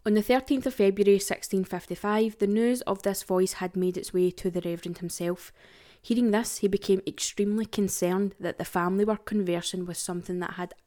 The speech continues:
a wee bit of a more darker motive. To get to the bottom of it, he assembled a group made up of his wife, her friend, Missus Douglas, and several men named James Bailey, Alexander Bailey, and Robert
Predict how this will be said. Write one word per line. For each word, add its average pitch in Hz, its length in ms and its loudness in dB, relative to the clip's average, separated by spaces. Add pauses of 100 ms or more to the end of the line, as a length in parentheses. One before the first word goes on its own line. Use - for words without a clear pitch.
a 190 60 -2
wee 214 140 2
bit 214 160 4
of 202 100 4
a 196 60 6
more 190 180 2
darker 180 480 0
motive. 196 540 0 (140)
To 202 100 2
get 254 180 8
to - 80 -2
the 226 80 2
bottom 180 260 2
of 175 80 0
it, 185 160 2 (140)
he - 220 0
assembled 233 580 0
a - 80 -2
group 196 420 -2
made 185 220 -2
up - 180 -4
of 175 120 -8
his 175 120 -4
wife, 233 480 2 (120)
her 247 160 0
friend, 190 440 2 (120)
Missus 175 240 -8
Douglas, 220 500 -2 (500)
and 185 300 2
several 226 380 2
men 185 400 4
named 175 400 0
James 262 320 0
Bailey, 185 480 4
Alexander 208 580 0
Bailey, 214 420 4
and 175 300 0
Robert 170 320 -2